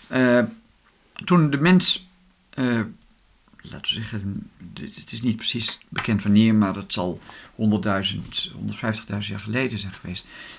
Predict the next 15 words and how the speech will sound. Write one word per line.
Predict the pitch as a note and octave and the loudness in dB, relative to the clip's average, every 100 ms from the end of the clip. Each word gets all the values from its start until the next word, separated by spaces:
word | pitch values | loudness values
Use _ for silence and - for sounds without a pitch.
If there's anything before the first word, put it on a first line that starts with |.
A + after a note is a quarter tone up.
| - | -8
dat | - A#2+ | -4 -2
we | A2 F#2 - | 0 -2 4
out | C#3+ D3 - | 6 6 4
of | - - - | -8 -10 -2
Africa | D#3 - A2 - F#2+ F2+ _ _ _ _ _ _ _ _ _ _ _ _ | -2 -2 -8 -8 -8 -10 _ _ _ _ _ _ _ _ _ _ _ _
de | - C3+ | -2 4
noordelijke | C#3 D#3 C3+ - | 6 6 4 -2
streken | - C3 C3 - | -2 0 -2 -4
betraden, | - - D3+ D3+ G#3+ - | -12 -10 -8 -6 -6 -8
Azië | - B2 A#2 G#2+ G2 | -4 -2 -2 -4 -6
en | G2+ D2 | -8 -4
Europa, | - A#2+ - F3+ G#3 _ _ _ _ _ _ _ _ - | 0 0 0 -2 -4 _ _ _ _ _ _ _ _ -8
en | G#2+ | -4
veel | G#2 F#2 | -2 0
later | F2 E2 | 0 -4